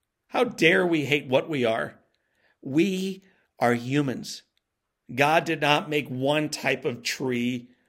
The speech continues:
or flower or fish or horse or grass or rock. How dare you ask him to make one type of human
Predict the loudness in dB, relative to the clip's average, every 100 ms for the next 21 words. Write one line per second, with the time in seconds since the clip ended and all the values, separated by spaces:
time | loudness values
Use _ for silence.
0 | _ 0 0 0 -6 0 2 2 2 2
1 | 0 -4 _ _ _ _ 2 2 0 -10
2 | -2 -2 0 -4 -6 _ _ _ _ 4
3 | 6 4 -2 2 4 4 2 -4 2 2
4 | 2 0 4 4 4 -2 -4 -2 0 2
5 | 2 0 -4 -14 -20 _ _ _ _ _
6 | _ _ _ -14 -12 -12 -6 2 2 4
7 | 0 -2 -4 -2 0 0 -2 -4 -4 -4
8 | -4 -2 -2 -2 0 0 0 -2 -4 -4
9 | -8 -6 -2 -2 -6